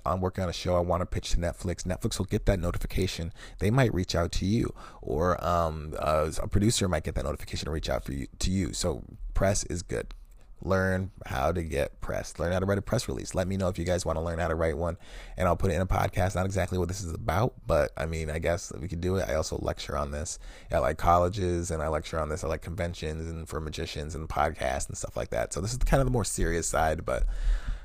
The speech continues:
it's, uh, this, this, I hope this helped you, 'cause this is the, uh, this is the, the formula, I guess. Get press. Tell people what you wanna do. Do something cool. Tell people what you wanna do.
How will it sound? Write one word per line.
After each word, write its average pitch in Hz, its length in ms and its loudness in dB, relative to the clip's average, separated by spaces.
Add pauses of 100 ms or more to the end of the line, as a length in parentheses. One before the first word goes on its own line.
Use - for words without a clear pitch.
(120)
it's, - 260 2
uh, 87 360 4 (100)
this, 110 240 4
this, - 240 2
I 110 120 6
hope 127 160 4
this 131 120 4
helped - 240 0
you, - 80 -2
'cause 92 140 -4
this 92 160 -2
is 90 100 -4
the, 90 240 -2
uh, 82 120 2 (240)
this 107 140 0
is 101 120 0
the, 98 120 2 (140)
the - 80 2
formula, 101 480 0
I - 80 -6
guess. - 220 -6
Get - 200 -4
press. - 440 -2 (480)
Tell 104 160 6
people 123 160 4
what 117 100 6
you 117 60 4
wanna 123 160 4
do. 95 120 0
Do 107 120 2
something 160 240 4
cool. 120 420 2
Tell 117 140 2
people 113 140 2
what 117 160 -2
you - 40 -2
wanna 117 180 4
do. 98 280 2